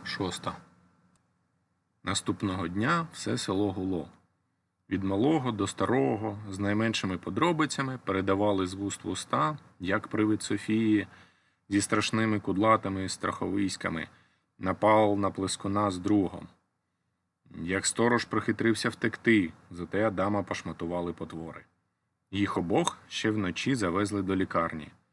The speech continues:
Над одним ще й досі чаклують хірурги,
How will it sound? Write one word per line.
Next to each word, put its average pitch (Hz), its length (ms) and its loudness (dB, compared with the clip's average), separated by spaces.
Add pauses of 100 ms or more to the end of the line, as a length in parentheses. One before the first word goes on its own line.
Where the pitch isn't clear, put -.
(420)
Над 107 180 2
одним 147 440 2 (360)
ще - 180 4
й 95 80 6
досі 151 360 2
чаклують 113 480 0
хірурги, 107 580 2